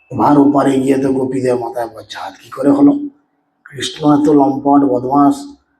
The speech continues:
তার ষোলো হাজার একশো আট স্ত্রী, অনন্ত কোটি গোপীদের নিয়ে তিনি বিভিন্ন কুঞ্জে বিভিন্ন লীলাবিলাস করেন, রাসলীলা করেন, তাকে ব্রহ্মচারী বলল।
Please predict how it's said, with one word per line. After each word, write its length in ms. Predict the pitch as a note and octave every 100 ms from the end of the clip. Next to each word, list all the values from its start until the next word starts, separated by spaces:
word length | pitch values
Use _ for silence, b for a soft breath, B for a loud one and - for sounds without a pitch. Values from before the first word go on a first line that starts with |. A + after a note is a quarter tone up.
| _ _
তার 160 | - C#3
ষোলো 240 | - C#3
হাজার 300 | C3+ C3 C#3
একশো 320 | C3+ C3 - D3
আট 120 | D3
স্ত্রী, 600 | - D#3 D3 D4+ D#4+ - - - - _ _ _
অনন্ত 460 | C3 D3 E3+ E3 F3
কোটি 200 | F3+ F3
গোপীদের 480 | D#3 C#3+ C#3+ D#3 D3+
নিয়ে 300 | C#3+ D#3 D3
তিনি 220 | D3+ D#3
বিভিন্ন 420 | D3 D#3 - -
কুঞ্জে 400 | - D#3 D3 D3+ D3 - B B
বিভিন্ন 400 | - D#3 G3 G3+
লীলাবিলাস 600 | D#3+ D3+ D3+ D3 C#3+ C#3+
করেন, 380 | - G3+ D3 - - - _ _
রাসলীলা 560 | - C3+ D3 - C#3 C#3+
করেন, 480 | C#3+ D3 D3+ C#3+ B B _
তাকে 240 | - -
ব্রহ্মচারী 640 | C#3+ C3+ C#3+ E3+ - B2 B2
বলল। 280 | A2+ A#2